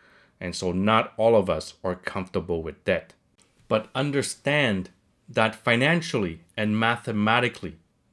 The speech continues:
doing it the sequential way puts you far, far behind financially, and most likely not the most efficient strategy. But this being said, not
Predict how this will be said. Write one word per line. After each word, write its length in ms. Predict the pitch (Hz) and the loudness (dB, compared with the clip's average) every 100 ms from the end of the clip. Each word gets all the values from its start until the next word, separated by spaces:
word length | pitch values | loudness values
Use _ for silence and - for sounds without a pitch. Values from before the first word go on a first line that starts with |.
| 120 | -14
doing 420 | 104 151 151 156 147 | -4 0 2 2 2
it 220 | 143 - | 0 0
the 100 | 117 | -4
sequential 1040 | - 117 147 - 151 151 151 - 131 110 | -2 -4 -4 -2 0 0 0 -2 0 2
way 420 | 123 135 95 80 - _ _ _ | 4 6 4 0 -14 _ _ _
puts 360 | - 123 - - | -2 -2 -2 -2
you 200 | 110 104 | 0 -2
far, 580 | - - 135 135 131 | -6 0 4 6 4
far 460 | - - 127 123 120 | 2 0 4 4 2
behind 680 | 113 117 104 117 107 82 82 _ _ _ | -2 -6 -2 2 2 0 -6 _ _ _
financially, 800 | _ 104 101 107 104 - 90 76 - _ _ _ 107 | _ 0 2 2 0 -2 -8 -8 -14 _ _ _ -6
and 160 | 98 | 0
most 300 | 107 127 - | 2 2 0
likely 560 | 107 95 101 92 90 - _ _ - | -4 -2 -4 -4 -4 -8 _ _ -4
not 320 | 107 104 104 | 0 0 0
the 100 | 101 | -2
most 600 | 95 98 98 92 - - _ - | 2 2 2 0 -4 -16 _ -12
efficient 560 | 98 - - - 92 87 | -10 -2 -2 -2 -8 -8
strategy. 580 | - 104 95 87 - - _ _ - | -2 0 0 -2 -8 -20 _ _ -12
But 140 | 92 | -2
this 180 | 151 135 | 0 0
being 300 | 120 101 92 | 0 0 0
said, 420 | - 147 95 80 _ _ _ _ _ - | 2 4 4 0 _ _ _ _ _ -2
not 280 | 131 139 | 2 2